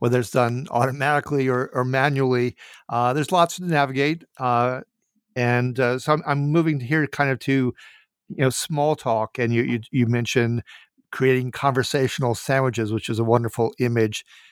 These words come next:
A-, and you even brought in the role of humor and how that can have its own, uh, you know, whitewater rapid <laughs> moments to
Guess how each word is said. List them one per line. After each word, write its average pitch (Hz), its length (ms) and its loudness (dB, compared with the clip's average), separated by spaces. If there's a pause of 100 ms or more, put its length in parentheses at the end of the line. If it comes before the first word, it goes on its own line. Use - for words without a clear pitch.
(240)
A-, 120 180 -2
and 127 160 0
you 127 100 2
even 135 200 0
brought 123 220 2
in 123 80 -4
the 120 100 -4
role 120 240 2
of 113 80 -6
humor 143 440 2
and 110 80 -2
how 113 120 0
that 120 160 2
can 117 140 -2
have 113 160 2
its 107 180 -4
own, 120 320 2 (680)
uh, 117 380 0 (140)
you 135 80 2
know, 113 80 2
whitewater 123 520 -2
rapid 120 340 -2
<laughs> - 20 -6
moments 127 480 -2
to 131 180 2